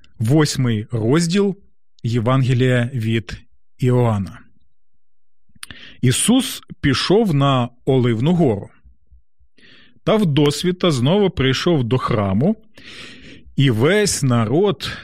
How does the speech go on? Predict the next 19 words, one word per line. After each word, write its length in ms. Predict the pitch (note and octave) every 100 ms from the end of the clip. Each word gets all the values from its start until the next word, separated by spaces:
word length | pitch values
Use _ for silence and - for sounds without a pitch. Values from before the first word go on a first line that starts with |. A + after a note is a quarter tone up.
| -
приходив 640 | - C3 - F3 C#3+ A#2+ G2+
до 160 | B2+
нього, 420 | D#3 C3+ F2+ F#2 G#2+ - _ _
і 100 | C#3
він, 320 | F#3 C#4 E3+ -
сівши, 720 | - - G3 G#3+ - A3+ A3+
навчав 600 | E3 B2 G#2+ - B2+ C3+
їх. 360 | A2 F#2+ F2+ - - - - - - - -
Ну, 240 | G#2 C#3+
чудово, 500 | - B3 F3+ A3+ G#3+
добре. 600 | B2 A#2 F3+ E3+ B2+ G#2+ - - - -
Це 160 | B2
прекрасно, 580 | - E3+ - E3 G3+ F3+
коли 220 | - D3
можна 300 | D#3 D3 B2+
прийти 360 | A#2 B2+ B2+ A3+
і 60 |
слухати 560 | F3 E3 E3+ D#3+ D3+ D#3
Ісуса. 500 | D#3+ - A#2 - -